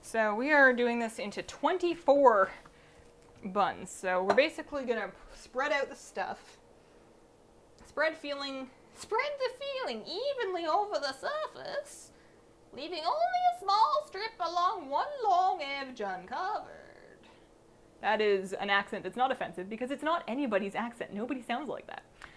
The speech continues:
A triangle? Yeah, no, we're not doing a triangle. Uh, watch a lot of how-to cake. Rules are a must.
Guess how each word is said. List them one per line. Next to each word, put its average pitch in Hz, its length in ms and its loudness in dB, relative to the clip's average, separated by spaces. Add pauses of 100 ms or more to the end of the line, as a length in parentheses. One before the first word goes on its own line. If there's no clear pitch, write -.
(1400)
A 240 80 -2
triangle? 453 720 8 (1120)
Yeah, 220 200 -2
no, 190 280 0
we're 233 120 -2
not 240 140 6
doing 208 120 2
a 185 40 -2
triangle. 170 380 -4 (460)
Uh, 214 600 6
watch 214 200 -6
a 226 40 -4
lot 208 180 4
of 190 100 6
how-to 208 380 0
cake. 247 300 -2
Rules 190 300 -2
are 202 220 -10
a 190 40 -2
must. - 500 -10